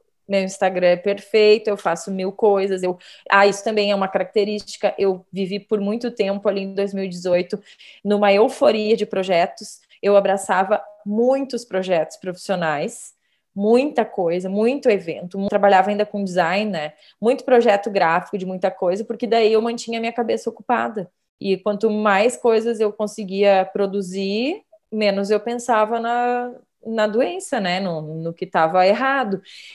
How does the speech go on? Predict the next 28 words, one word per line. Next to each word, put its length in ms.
Teve 280
também 340
um, 280
um 240
dia 280
muito 240
marcante 680
que, 340
na 120
verdade, 320
foi 140
esse 180
mesmo 340
dia 220
que 120
rolou 300
a 80
crise 320
lá 140
do 120
banheiro, 480
que 280
eu 120
tava 240
tentando 420
montar 320
um 100
orçamento. 840